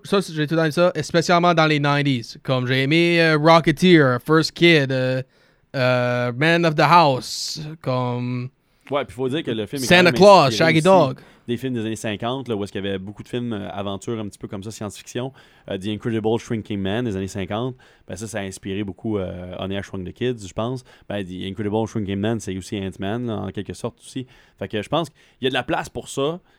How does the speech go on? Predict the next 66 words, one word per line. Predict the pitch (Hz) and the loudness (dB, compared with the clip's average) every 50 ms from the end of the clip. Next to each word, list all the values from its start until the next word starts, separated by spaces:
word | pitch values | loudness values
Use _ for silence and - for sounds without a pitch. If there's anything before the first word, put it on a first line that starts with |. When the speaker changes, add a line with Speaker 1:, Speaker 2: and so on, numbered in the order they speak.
| _ _ - | _ _ -12
Speaker 2:
Euh, | 98 98 95 92 90 90 82 - - - _ | -10 -8 -8 -8 -8 -8 -10 -12 -14 -18 _
le | - 107 113 | -10 -6 -4
monde | 117 139 156 151 | -2 -2 -2 -2
aime | 123 110 101 | -4 -6 -6
ça, | - 135 135 147 | -6 -6 -6 -6
ce | 147 - 110 | -6 -6 -4
genre | 104 110 117 | -2 -2 -2
de | 110 | -2
science-fiction-là, | 104 - 113 110 - - - - - 110 104 110 117 | -4 -6 -10 -12 -12 -14 -14 -12 -10 -8 -8 -8 -8
familiale. | - 110 101 95 95 95 95 101 117 139 143 - _ _ _ _ _ _ | -8 -8 -8 -6 -4 -4 -2 -2 -4 -6 -8 -12 _ _ _ _ _ _
Je | _ | _
pense | _ 127 120 - | _ -10 -8 -6
que | - | -6
Honey, | 113 113 117 | -6 -4 -4
I | 117 | -6
Shrunk | - - 117 107 101 | -6 -6 -8 -8 -8
the | 95 | -8
Kids | - 123 117 | -8 -6 -6
aurait | 107 101 101 98 | -6 -6 -6 -8
sa | 95 95 | -10 -12
place | - 110 110 107 107 101 | -8 -6 -6 -6 -6 -8
si | - - - - 113 104 | -12 -16 -14 -14 -10 -10
jamais | 98 98 104 104 | -8 -8 -8 -10
ça | 101 101 | -10 -12
revenait, | 90 87 98 95 95 98 110 | -10 -8 -8 -6 -6 -6 -8
puis | - - - | -10 -10 -10
ça | - 98 | -10 -10
se | - | -10
faisait | - 101 92 98 98 | -10 -10 -8 -8 -6
vraiment | 95 95 95 101 | -6 -6 -6 -6
un | 98 92 | -6 -6
film | - 113 110 101 | -6 -8 -8 -8
Shrunk, | - - - 101 101 107 113 - | -10 -8 -6 -6 -4 -4 -6 -8
qui | _ - | _ -16
était | - - 98 | -14 -12 -12
une | 95 95 | -12 -10
espèce | 95 - 143 135 139 | -6 -2 0 0 0
de | |
Speaker 1:
Mhm. | 139 131 | 0 -2
Speaker 2:
suite | 110 - - - 120 117 - _ _ _ _ _ _ _ _ _ | -4 -6 -6 -6 -6 -6 -6 _ _ _ _ _ _ _ _ _
remake, | - 101 107 101 98 101 101 110 120 - _ _ _ _ _ _ _ _ _ - | -8 -6 -4 -4 -4 -4 -4 -4 -6 -8 _ _ _ _ _ _ _ _ _ -12
euh, | 98 98 98 95 | -10 -8 -8 -6
de | 92 98 | -6 -8
la | 95 95 | -8 -8
franchise. | - - 101 95 - - 113 120 117 | -8 -10 -10 -10 -8 -8 -8 -10 -10
C'est | - | -12
ce | 107 - | -14 -14
qu'on | 98 98 | -14 -10
fait | 92 110 101 | -8 -8 -10
beaucoup | 95 92 - - 113 | -10 -12 -10 -8 -8
en | 107 | -8
ce | 101 - | -6 -8
moment, | 113 98 104 110 | -8 -8 -8 -8
de | 104 | -10
toute | 95 - | -12 -12
façon. | - 95 - 101 110 127 151 _ _ _ _ _ _ _ | -16 -14 -14 -12 -12 -14 -14 _ _ _ _ _ _ _
Je | - - | -10 -8
trouve | 143 180 185 | -6 -6 -2
que | - 185 | 0 0
l'aspect | 139 117 110 110 110 - - - 165 | 0 0 -2 -6 -8 -8 -8 -6 -6
aussi | 170 147 - - 147 | -6 -6 -6 -8 -6
des | 131 120 101 | -4 -4 -2
jeunes, | 107 131 156 175 175 | -2 -4 -4 -4 -6
tu | 147 - 123 | -6 -8 -8
regardes, | 95 98 107 117 147 185 190 175 | -6 -2 -2 -2 0 -2 -2 -4
là, | 175 170 | -6 -6